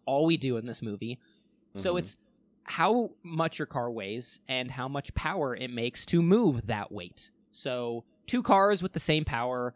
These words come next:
Speaker 1: the lower
Speaker 2: That
Speaker 1: weight will
Speaker 2: tracks.
Speaker 1: probably win. Two
Speaker 2: Mm-hmm.
Speaker 1: cars of the same weight, the more power will probably win,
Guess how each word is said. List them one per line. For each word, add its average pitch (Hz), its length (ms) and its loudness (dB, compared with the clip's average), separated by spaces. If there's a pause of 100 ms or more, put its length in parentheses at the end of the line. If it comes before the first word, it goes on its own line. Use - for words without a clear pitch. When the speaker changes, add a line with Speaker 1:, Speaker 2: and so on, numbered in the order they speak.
(140)
Speaker 1:
the 127 80 -8
lower 151 300 2
Speaker 2:
That 143 80 0
Speaker 1:
weight 131 140 4
will 135 60 4
Speaker 2:
tracks. - 60 0
Speaker 1:
probably 143 360 2
win. 104 340 0 (520)
Two 240 260 0
Speaker 2:
Mm-hmm. 190 100 -4
Speaker 1:
cars 208 440 4
of 160 160 -2
the 143 60 -8
same 143 400 -2
weight, 160 420 2
the 143 80 0
more 156 200 -4
power 208 520 0
will 120 220 -4
probably 117 380 -4
win, 104 260 -10